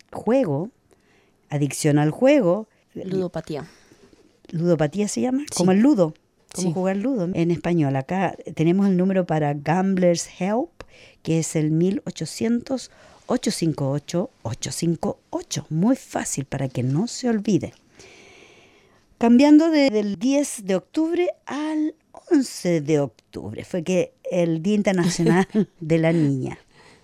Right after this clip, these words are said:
Speaker 2: De las niñas.
Speaker 1: El Día Internacional de la Niña. ¿Y por qué se celebra el Día Internacional de la, de la Niña? Más que todo para hacer hincapié en la gran diferencia que hay con respecto entre niños y niñas, eh, no tanto la diferencia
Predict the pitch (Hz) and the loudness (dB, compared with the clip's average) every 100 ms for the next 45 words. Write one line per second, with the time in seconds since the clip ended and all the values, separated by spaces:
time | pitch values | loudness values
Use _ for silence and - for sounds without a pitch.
0 | _ _ - 165 151 147 139 139 147 143 | _ _ -14 -12 -10 -10 -8 -8 -6 -6
1 | 139 143 143 - - 165 170 226 254 254 | -8 -10 -12 -16 -4 0 2 4 4 4
2 | 220 190 175 165 165 160 143 139 135 135 | 2 2 2 2 2 2 2 2 2 2
3 | 147 160 160 294 - 370 359 311 294 247 | 0 -2 -2 -2 0 0 2 0 2 2
4 | 233 220 185 185 175 170 151 - 139 139 | 4 4 2 0 2 0 -2 -2 -4 -4
5 | 139 139 123 - - 139 127 123 123 123 | -4 -4 -6 -8 -10 -6 -4 -2 -4 -4
6 | 117 - _ - - - - 240 262 247 | -6 -10 _ -20 -20 -8 -6 -2 2 4
7 | 233 220 190 - 202 202 185 170 175 175 | 4 4 2 0 0 0 0 -2 0 2
8 | 180 - 165 160 151 175 233 285 202 170 | 2 0 -2 -2 -2 0 2 4 2 -2
9 | 156 156 147 - 143 - - _ - - | -2 -2 -2 -4 -6 -8 -16 _ -20 -20
10 | _ _ - 143 147 156 156 - - 151 | _ _ -6 -4 -2 0 -2 -4 -6 -6
11 | 143 - 151 - 147 156 - 147 151 139 | -6 -6 -6 -4 -6 -4 -2 2 2 2
12 | 143 202 214 131 135 - 139 - 156 165 | 0 2 2 0 -4 -6 -10 -8 -4 -2
13 | 165 - 151 151 156 147 139 147 143 - | -2 -4 -4 -2 -2 -4 -6 -6 -4 -4
14 | 139 | -4